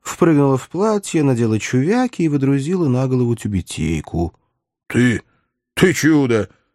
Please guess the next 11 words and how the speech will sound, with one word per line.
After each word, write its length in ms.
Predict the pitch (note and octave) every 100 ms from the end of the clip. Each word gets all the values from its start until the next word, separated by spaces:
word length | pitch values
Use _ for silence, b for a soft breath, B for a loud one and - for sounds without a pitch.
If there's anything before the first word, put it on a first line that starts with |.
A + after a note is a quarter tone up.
| _ -
Сколько 320 | - D#3 C3
мне 160 | D#3+
не 80 | D#3
рассказывали 640 | D#3 C#3 - D3 E3+ B3 G#3+
о 80 |
восточных 540 | E3 C#3 C#3+ A2+ B2+ B2
женщинах, 440 | B2 A#2 - C3+
не 140 | D#3 E3+
верил, 500 | C3+ A#2 G#2+ A2 A2+
но 200 | A#2+ A2
такое! 840 | A#2 G2+ A#2 D3+ F3+ F3+ D#3+